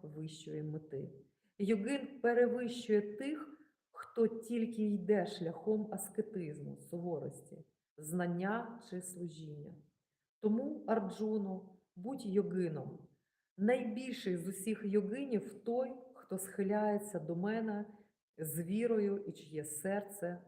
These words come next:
живе в мені». Бхагавад-гіта,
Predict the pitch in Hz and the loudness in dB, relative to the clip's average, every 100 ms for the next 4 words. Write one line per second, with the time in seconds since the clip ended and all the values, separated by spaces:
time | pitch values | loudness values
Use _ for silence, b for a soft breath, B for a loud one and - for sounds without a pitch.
0 | - 139 143 143 156 160 156 151 147 156 | -20 -12 -10 -8 -10 -10 -14 -16 -12 -10
1 | 160 156 156 _ _ _ _ _ _ _ | -8 -10 -12 _ _ _ _ _ _ _
2 | _ _ _ _ _ - 151 170 175 180 | _ _ _ _ _ -16 -10 -4 -2 0
3 | 175 160 156 160 208 - 233 233 | 0 0 -2 -2 -4 -2 -6 -6